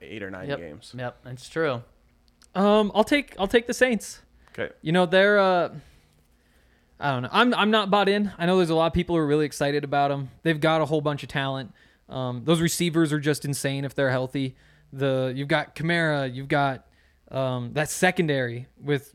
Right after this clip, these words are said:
Speaker 3: Marshawn Lattimore, Tyrann Mathieu, Paulson Adebo, Marcus May,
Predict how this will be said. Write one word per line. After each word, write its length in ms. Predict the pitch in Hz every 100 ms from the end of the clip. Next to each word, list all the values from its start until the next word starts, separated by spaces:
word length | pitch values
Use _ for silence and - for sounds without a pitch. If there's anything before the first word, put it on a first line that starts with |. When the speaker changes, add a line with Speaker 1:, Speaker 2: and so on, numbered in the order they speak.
| _
Speaker 3:
Marshawn 460 | 131 165 151 165 147
Lattimore, 420 | 151 151 147 135
Tyrann 360 | 131 160 156 143
Mathieu, 360 | 147 151 135
Paulson 420 | 127 151 147 139
Adebo, 280 | 131 147 131
Marcus 380 | 127 151 143 131
May, 300 | 139 143 127